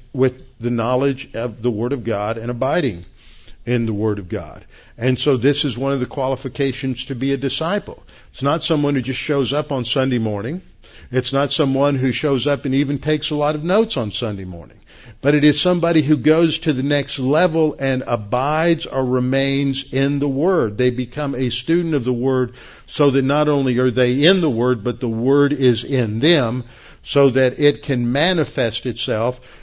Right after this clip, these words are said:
And because it is by the Word, as Jesus prayed, that we are sanctified.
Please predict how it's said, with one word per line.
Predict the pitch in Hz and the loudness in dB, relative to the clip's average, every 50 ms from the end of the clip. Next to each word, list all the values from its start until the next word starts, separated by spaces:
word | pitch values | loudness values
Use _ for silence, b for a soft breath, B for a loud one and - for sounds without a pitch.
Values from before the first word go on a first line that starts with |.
| B B | B B
And | 127 131 131 131 110 | -4 -2 -2 -2 -2
because | 123 117 - 151 135 120 139 | -4 -2 0 0 0 2 2
it | 156 143 139 | 0 2 2
is | 135 113 98 | 2 0 -2
by | 95 113 127 135 143 143 | -2 -2 0 2 2 2
the | 127 123 | 2 2
Word, | 117 107 120 147 170 175 170 147 | 0 0 0 0 0 0 0 0
as | 127 - | -2 -4
Jesus | - - 117 117 107 117 117 - | -4 -4 -4 -2 -2 -4 -10 -12
prayed, | - - 127 117 113 123 131 113 | -10 -4 -2 0 0 0 0 0
that | 120 117 | -2 -6
we | 110 104 113 123 123 131 | -4 -2 -2 0 0 -2
are | 120 113 110 110 113 110 107 - | -2 -2 -2 -2 -2 -4 -6 -8
sanctified. | - - - 151 156 147 - - - - 110 82 - - - | -8 -4 -2 0 0 0 -2 -6 -10 -8 -10 -10 -12 -14 -20